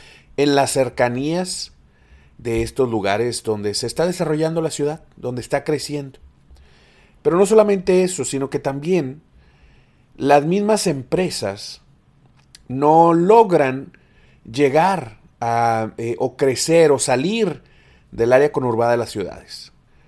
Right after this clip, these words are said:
Se concentran en algunos lugares, tanto corporativos como empresas, industrias, se concentran en ciertas zonas y en ocasiones el crecimiento de las ciudades, el precio del costo de,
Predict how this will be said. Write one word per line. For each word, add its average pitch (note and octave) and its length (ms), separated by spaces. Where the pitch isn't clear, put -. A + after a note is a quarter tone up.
Se A2 200
concentran D#3 640
en C#3 40
algunos C3+ 320
lugares, D3 560
tanto B2 300
corporativos A2+ 760
como A#2+ 200
empresas, D3 500
industrias, D3+ 580
se C3+ 140
concentran D#3 640
en B2 80
ciertas D3+ 400
zonas F#3 480
y A#2 100
en B2 80
ocasiones C3 600
el B2 100
crecimiento A2+ 520
de D3 40
las C3 140
ciudades, A#2 480
el G#2+ 120
precio C#3 420
del A2 200
costo D#3+ 500
de, G#2+ 260